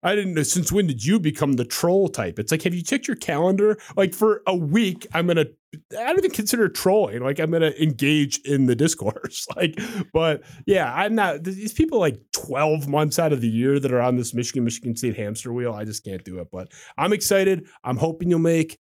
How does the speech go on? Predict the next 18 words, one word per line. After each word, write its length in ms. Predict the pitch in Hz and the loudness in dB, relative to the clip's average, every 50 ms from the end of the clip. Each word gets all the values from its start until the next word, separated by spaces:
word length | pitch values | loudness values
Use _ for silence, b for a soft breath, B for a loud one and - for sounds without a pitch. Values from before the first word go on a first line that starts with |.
| _ _ _ - | _ _ _ -16
a 40 | - | -12
cameo 440 | - - 147 147 156 170 170 170 175 | -4 0 2 2 4 4 4 4 4
appearance 480 | 170 160 - - 165 165 160 156 156 | 2 2 2 2 2 2 2 0 0
at 80 | 160 160 | -4 -6
the 80 | - 151 | -8 -6
tailgate. 680 | - - 165 156 151 147 151 156 156 156 156 160 - - | -4 -2 0 0 0 0 -2 -2 -2 -4 -4 -6 -8 -8
Uh, 460 | 143 135 135 135 135 135 131 120 - 95 | -6 -4 -4 -4 -4 -6 -8 -8 -10 -10
I'll 120 | 104 117 | -8 -4
be 100 | 135 135 | -2 0
in 60 | 139 143 | 0 0
the 80 | 147 | 0
stadium 420 | - - - 165 165 165 170 170 170 | -2 0 0 2 4 4 4 4 2
lot 240 | 165 165 165 156 | 2 0 0 -2
for 60 | - 139 | -4 -2
anyone 240 | 147 156 160 160 | 0 0 0 0
out 160 | 160 156 156 - | 0 0 -2 -2
there 140 | 160 156 | -2 0
watching. 640 | 147 147 156 156 165 165 - - - 180 180 180 175 | 0 0 2 2 0 0 -2 -2 0 0 2 0 0